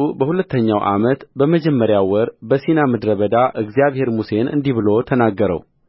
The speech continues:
«የእስራኤል ልጆች በጊዜው ፋሲካውን ያድርጉ። በዚህ ወር በአሥራ አራተኛው ቀን በመሸ ጊዜ በጊዜው አድርጉት፣ እንደ ሥርዓቱ ሁሉ እንደ ፍርዱም ሁሉ አድርጉት።»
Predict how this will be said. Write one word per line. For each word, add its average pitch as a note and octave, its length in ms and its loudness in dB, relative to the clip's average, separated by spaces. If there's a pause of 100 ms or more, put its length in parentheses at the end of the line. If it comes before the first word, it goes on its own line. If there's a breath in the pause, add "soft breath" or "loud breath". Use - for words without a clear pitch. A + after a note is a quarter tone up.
(1080 soft breath)
«የእስራኤል E3 640 4
ልጆች F3+ 340 0 (100)
በጊዜው D#3 520 0
ፋሲካውን D#3 640 -2 (180)
ያድርጉ። C3+ 380 0 (880)
በዚህ C3 460 2
ወር C#3+ 260 4 (140)
በአሥራ C#3 480 -2
አራተኛው A#2 640 0 (220)
ቀን B2 240 0 (140)
በመሸ B2+ 380 2 (120)
ጊዜ C#3+ 220 -6 (280)
በጊዜው D3 560 0 (180)
አድርጉት፣ C3 460 -2 (340)
እንደ F#2+ 200 0
ሥርዓቱ C3+ 440 0
ሁሉ D#3+ 240 -2 (200)
እንደ G#2+ 280 2
ፍርዱም C#3+ 420 -2
ሁሉ C3+ 220 0 (420)
አድርጉት።» G#2+ 440 -2